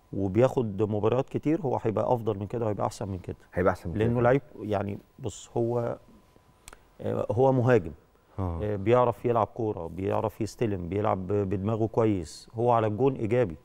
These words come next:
Speaker 1: يعني النهاردة، يعني ممكن لو جاله فرصتين أو ثلاث فرص ممكن يسجل منهم وممكن يهدف منهم.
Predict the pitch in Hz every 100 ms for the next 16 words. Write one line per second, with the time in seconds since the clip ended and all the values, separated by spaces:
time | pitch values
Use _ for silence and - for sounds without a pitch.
0 | _ _ _ _ _ 95 92 98 95 120
1 | 120 113 110 107 - - - _ _ _
2 | - 104 123 131 117 120 131 - 104 120
3 | 127 131 113 131 127 - 135 - 131 -
4 | 110 - 120 110 120 123 110 113 120 -
5 | 117 113 123 113 - 113